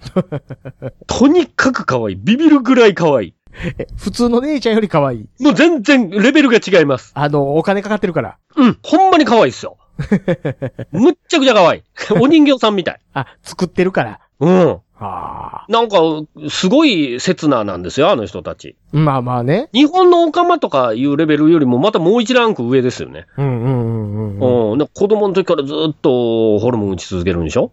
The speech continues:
Speaker 2: うん。
Speaker 1: うん。
Speaker 2: で、早死ぬんでしょ？
Speaker 1: 早死ぬんですってね。
Speaker 2: うん。
Speaker 1: 三十とか四十歳ぐらいで亡くなってまうんですってね。
Speaker 2: うん。た、たまにあの、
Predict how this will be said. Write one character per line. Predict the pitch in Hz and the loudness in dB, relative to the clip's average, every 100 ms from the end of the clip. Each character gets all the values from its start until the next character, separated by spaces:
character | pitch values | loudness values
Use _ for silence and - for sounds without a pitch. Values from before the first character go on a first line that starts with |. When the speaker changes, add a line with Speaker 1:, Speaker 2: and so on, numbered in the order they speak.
| - | -4
Speaker 2:
う | 123 | -2
ん。 | 123 113 107 98 | 0 0 -2 -4
Speaker 1:
う | - - 98 101 95 90 78 - | -10 -4 0 0 0 -4 -6 -8
ん。 | |
Speaker 2:
で、 | 180 | -6
早 | - 151 | -2 -2
死 | 143 175 | -2 -2
ぬ | 151 | -2
ん | |
で | 127 | -4
し | - | -2
ょ？ | 170 - - | -4 -6 -6
Speaker 1:
早 | 165 156 | 0 2
死 | 139 139 | 2 2
ぬ | 123 | 0
ん | 110 | -2
で | 95 | -6
す | - | -6
っ | |
て | 101 | -2
ね。 | 151 | 2
Speaker 2:
う | 240 120 | 2 0
ん。 | 120 120 | -2 -2
Speaker 1:
三 | 131 135 123 | 0 -2 -4
十 | 107 110 107 | -10 -8 -6
と | 101 | -2
か | 113 | 0
四 | 135 | 2
十 | 135 127 | 0 0
歳 | 127 | -2
ぐ | 127 | 0
ら | 107 | -2
い | |
で | 98 | -2
亡 | 101 | -2
く | 104 | -2
な | 98 | -4
っ | |
て | 101 | -2
ま | 95 | -2
う | 92 | -2
ん | |
で | 82 | -6
す | - | -6
っ | |
て | 120 | -2
ね。 | 202 | 0
Speaker 2:
う | 117 | -2
ん。 | |
た、 | - - 185 | -4 -4 -4
た | - 254 | -2 -2
ま | 269 | -2
に | 254 | 0
あ | 208 | -2
の、 | 147 135 | 0 0